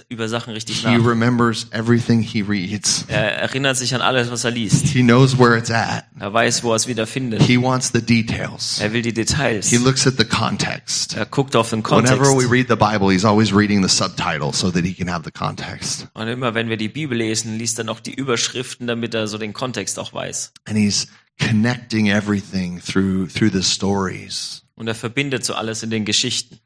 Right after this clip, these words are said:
Speaker 2: And it's, it's so interesting. And, and he, he writes down stuff and starts scribing psalms.
Speaker 1: Und er, und er, ähm, fängt an, Sachen aufzuschreiben, um Psalmen zu schreiben.
Speaker 2: And, and it's so different from the way that his sister is. He,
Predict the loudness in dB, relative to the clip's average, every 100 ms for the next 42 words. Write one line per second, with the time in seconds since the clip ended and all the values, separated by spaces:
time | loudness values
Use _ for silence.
0 | _ _ -2 -2 -2 -8 -8 -4 2 2
1 | 2 0 0 0 0 2 0 0 -4 -2
2 | 0 0 -4 _ _ -4 0 0 0 2
3 | 2 0 -4 -2 -2 -4 -4 -4 -4 -6
4 | -8 -6 -6 -4 -6 -4 -4 -4 -4 -4
5 | -6 -12 -10 -6 -4 -4 -6 -12 -18 -18
6 | -20 _ _ _ _ _ _ _ _ -8
7 | -4 -4 -4 -2 0 0 -2 -2 -2 0
8 | -2 -4 -8 -10 -8 -4 -4 -2 -2 -4
9 | -2 -4 -4 -8 -4 0 -2 -2 -6 0
10 | 0 0 -6 -10 -10 -10 -6 -6 -2 -4
11 | -4 -10 -8 -4 0 2 4 2 2 0
12 | 0 0 0 0 0 2 2 0 0 0
13 | -2 -2 -4 -4 -4 -4 -2 0 -2 -4